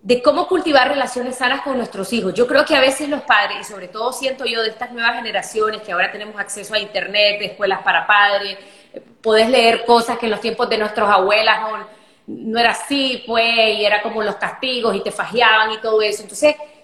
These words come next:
yo siento que ahora estamos en una generación en donde los padres somos más conscientes, tratamos de ser mejores padres, pero que al mismo tiempo, como que muchas veces sabes lo que tenés que hacer, pero no lo haces. Sabes la teoría, pero, pero cuesta, ¿verdad?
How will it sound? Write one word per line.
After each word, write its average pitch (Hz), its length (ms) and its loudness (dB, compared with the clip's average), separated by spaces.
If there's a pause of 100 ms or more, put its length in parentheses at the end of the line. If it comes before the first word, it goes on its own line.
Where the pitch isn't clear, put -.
(180)
yo 226 180 2
siento 302 360 2
que 311 80 6
ahora 262 160 6
estamos 277 280 0
en 262 60 -2
una 262 180 -2
generación 233 540 0
en 262 80 -4
donde 226 220 -2
los 190 140 0
padres 214 400 2
somos 240 240 -12
más 240 160 -10
conscientes, 202 600 -4
tratamos 202 400 -2
de 214 80 -6
ser 226 220 -6
mejores 220 320 -6
padres, 180 420 2 (500)
pero 262 280 6
que 269 100 4
al 226 140 4
mismo 330 420 0
tiempo, 311 680 4 (400)
como 226 320 2
que - 420 -4 (420)
muchas 269 340 0
veces 294 520 0
sabes 285 340 4
lo 330 80 4
que 320 80 2
tenés 254 220 0
que 269 80 -4
hacer, 302 280 0
pero 208 140 0
no 202 140 0
lo 240 100 2
haces. 262 280 2
Sabes 185 220 0
la 269 140 2
teoría, 269 400 2
pero, 196 260 0
pero 185 260 -8
cuesta, 277 680 4
¿verdad? 170 320 0